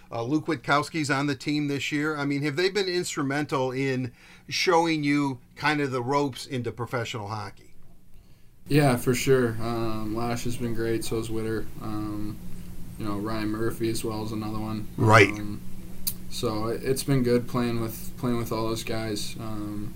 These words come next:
Speaker 2: you know, I've been able to, to, uh, to play with them, you know, a couple games here and there.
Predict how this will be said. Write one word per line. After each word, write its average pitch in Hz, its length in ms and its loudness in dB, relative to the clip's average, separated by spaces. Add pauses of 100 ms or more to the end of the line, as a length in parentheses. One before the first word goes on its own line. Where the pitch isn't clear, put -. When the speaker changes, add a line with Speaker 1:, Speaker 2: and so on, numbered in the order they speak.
(140)
Speaker 2:
you 117 80 -2
know, 110 60 -4
I've 107 140 -4
been 107 180 -2
able 104 160 -4
to, 104 200 -6 (1200)
to, 120 360 4
uh, 113 420 0
to 120 100 -4
play 120 220 2
with 120 200 2
them, 117 440 -2
you 123 60 -2
know, 113 100 -2
a 110 60 -4
couple 117 220 -2
games 117 280 -2
here 117 120 -2
and 110 120 -2
there. 113 300 -4